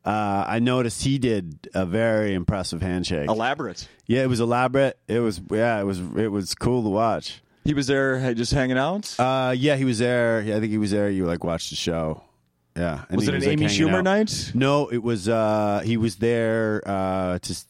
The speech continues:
Speaker 1: with Kevin Hart.
Speaker 2: Oh.
Speaker 1: Yeah.
Speaker 2: Damn.
Speaker 1: Yeah. And they, and he did, I think there was, uh, I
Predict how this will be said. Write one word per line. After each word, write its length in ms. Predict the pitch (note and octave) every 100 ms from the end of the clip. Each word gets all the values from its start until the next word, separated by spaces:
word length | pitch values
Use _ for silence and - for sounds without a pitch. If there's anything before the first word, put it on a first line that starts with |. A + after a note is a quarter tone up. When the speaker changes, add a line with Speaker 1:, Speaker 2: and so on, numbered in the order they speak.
| A2
Speaker 1:
with 140 | F#2+
Kevin 240 | - F#2 F2
Hart. 260 | F2 - _ _ _ D#3
Speaker 2:
Oh. 320 | G3 G2+ D#2 - _
Speaker 1:
Yeah. 220 | F2 C#2+ - -
Speaker 2:
Damn. 400 | - G3+ A2 D#2 -
Speaker 1:
Yeah. 240 | F2 E2 - _ -
And 160 | G2+
they, 200 | A2 G#2+
and 280 | G#2+ G#2 G2
he 540 | A2+ A#2 A2+ G#2 F#2+ - _ _ _ _ _
did, 220 | G#2+ G2
I 80 | G2
think 200 | D3+ D#3
there 80 | E3+
was, 240 | D3 - -
uh, 480 | G2 G2 F#2 F2 C#2
I 80 | -